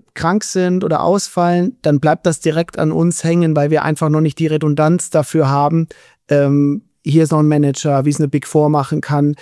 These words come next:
oder hier sind nochmal zwei, zwei Junior Talents, äh, die, die mit unterstützen und du, du schnell reinholst, sondern dann hast du ein Team mit, mit zwölf Leuten, die sind aber alle irgendwo eingeplant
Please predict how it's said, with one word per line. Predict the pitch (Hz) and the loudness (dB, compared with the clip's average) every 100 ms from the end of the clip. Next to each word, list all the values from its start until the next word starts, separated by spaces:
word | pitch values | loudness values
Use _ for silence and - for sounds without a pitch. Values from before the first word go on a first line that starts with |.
| - _ | -14 _
oder | 151 147 143 147 151 | 0 2 2 2 2
hier | 143 147 | 2 2
sind | 151 | 2
nochmal | 147 143 | 2 0
zwei, | - 151 139 143 147 151 147 | -2 0 2 2 2 0 -2
zwei | - 147 | -2 0
Junior | 151 156 147 | 4 4 4
Talents, | 151 147 143 147 - - | 2 0 2 0 -4 -8
äh, | 78 104 147 | -6 -4 -4
die, | 151 139 139 139 | -2 0 0 0
die | 143 135 | 0 0
mit | 139 147 | 0 -2
unterstützen | 147 143 131 151 - - 156 | -2 -2 -2 -4 -4 -6 -2
und | 143 | -2
du, | 143 | 0
du | 143 143 143 | 0 0 -2
schnell | 147 151 143 | -2 0 0
reinholst, | 143 151 160 170 175 - - - | 0 2 2 2 0 -8 -20 -10
sondern | - 156 156 156 165 _ _ _ _ _ _ _ _ _ _ | 0 2 4 2 -2 _ _ _ _ _ _ _ _ _ _
dann | - 147 | -4 0
hast | 165 - | 0 0
du | 160 | 0
ein | |
Team | 151 185 180 | 0 2 2
mit, | 170 - - _ | 0 -6 -20 _
mit | - 156 - | -4 -2 0
zwölf | 156 156 | -2 0
Leuten, | 160 165 170 160 160 160 | 2 0 0 0 0 0
die | 151 | -2
sind | 165 | -2
aber | 156 156 | -2 -2
alle | 156 165 | -2 -2
irgendwo | 160 165 156 | 0 -2 -2
eingeplant | 147 175 175 - 139 143 185 | -2 -2 -2 -2 -2 0 -2